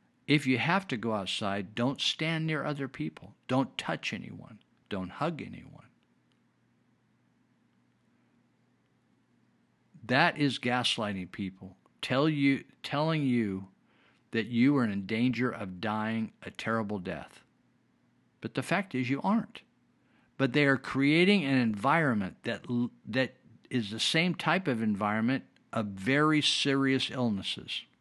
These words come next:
like smallpox or typhoid, cholera, right? Never in the history of the world have people that are completely healthy been told to stay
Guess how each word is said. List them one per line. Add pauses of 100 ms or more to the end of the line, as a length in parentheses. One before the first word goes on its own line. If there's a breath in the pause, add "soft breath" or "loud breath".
(140)
like (680 soft breath)
smallpox
or (760)
typhoid, (680 soft breath)
cholera, (300)
right? (1900 loud breath)
Never
in
the
history
of
the
world
have
people
that
are (100)
completely
healthy
been
told
to
stay